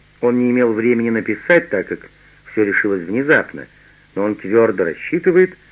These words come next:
что господин Пондевес примет необходимые меры.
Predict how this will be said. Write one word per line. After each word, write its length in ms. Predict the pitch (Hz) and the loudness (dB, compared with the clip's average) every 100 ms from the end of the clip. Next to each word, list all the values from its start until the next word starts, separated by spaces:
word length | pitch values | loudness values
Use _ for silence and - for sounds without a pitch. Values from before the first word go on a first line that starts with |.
| _ | _
что 240 | - - 110 | -8 -2 2
господин 560 | 123 - 120 117 127 | 2 0 0 2 0
Пондевес 560 | 120 113 104 92 101 123 - _ | 0 0 2 2 2 2 -4 _
примет 380 | 101 104 101 - | -4 -2 -2 -4
необходимые 640 | 107 - 92 87 98 123 | -6 -4 -6 -6 -4 -2
меры. 380 | 165 156 76 - | 0 0 0 -6